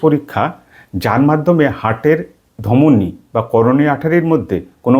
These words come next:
ব্লক আছে কি না সেটা পরীক্ষা করে দেখা হয়। এই পদ্ধতিতে একটা সরু টিউব, যেটাকে ক্যাথেটার বলে, সেটা এই ধমনীর মাধ্যমে হার্টের মধ্যে প্রবেশ করানো হয়। হার্টের মধ্যে প্রবেশ করানোর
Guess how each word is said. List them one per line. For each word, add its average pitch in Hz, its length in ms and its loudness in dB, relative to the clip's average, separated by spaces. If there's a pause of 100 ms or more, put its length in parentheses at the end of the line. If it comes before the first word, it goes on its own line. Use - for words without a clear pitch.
(100)
ব্লক 127 180 2 (160)
আছে 117 280 -2
কি 185 160 0
না 113 60 -4 (320)
সেটা 143 260 0
পরীক্ষা 120 300 0
করে 107 200 0
দেখা 87 240 -6
হয়। 87 140 -10 (1160)
এই 202 80 4 (100)
পদ্ধতিতে 175 540 2 (260)
একটা 120 160 -2 (120)
সরু 160 240 2 (160)
টিউব, 135 260 4 (420)
যেটাকে 139 240 -2 (100)
ক্যাথেটার 151 380 2 (100)
বলে, 101 180 2 (480)
সেটা 165 260 0 (480)
এই 135 60 2 (100)
ধমনীর 160 460 2
মাধ্যমে 151 360 0 (300)
হার্টের 139 280 0
মধ্যে 143 220 2
প্রবেশ 110 280 2
করানো 107 320 -2
হয়। 80 140 -14 (1040)
হার্টের 120 260 0
মধ্যে 165 200 2
প্রবেশ 143 240 2
করানোর 175 260 0